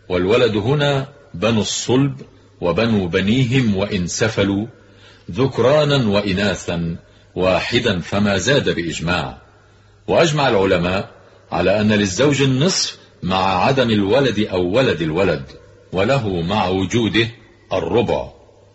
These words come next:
وترث المرأة مع زوجها الربع مع فقد الولد، والثمن مع وجوده. وأجمعوا على أن حكم الواحدة من الأزواج والثنتين والثلاث والأربع في الربع إن لم يكن له ولد،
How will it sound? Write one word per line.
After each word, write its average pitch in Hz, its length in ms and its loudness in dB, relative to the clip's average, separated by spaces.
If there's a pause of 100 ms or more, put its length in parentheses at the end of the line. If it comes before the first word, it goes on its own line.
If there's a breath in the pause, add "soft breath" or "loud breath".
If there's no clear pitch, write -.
(220)
وترث 135 520 2
المرأة 113 540 -2
مع 110 220 0
زوجها 139 720 0 (300)
الربع 104 580 0 (320 loud breath)
مع 82 220 0
فقد 104 360 -4
الولد، 135 460 2 (320 loud breath)
والثمن 175 720 2 (320 loud breath)
مع 82 180 0
وجوده. 82 540 -2 (580 soft breath)
وأجمعوا 117 540 2
على 107 320 4
أن 117 180 0
حكم 143 340 0
الواحدة 120 680 0
من 123 160 -2
الأزواج 113 760 0 (360 loud breath)
والثنتين 110 840 0
والثلاث 98 640 0
والأربع 107 720 0 (200)
في - 100 -10
الربع 123 540 2
إن 113 360 0
لم 90 180 0
يكن 98 340 -2
له 92 160 -2
ولد، 80 460 -2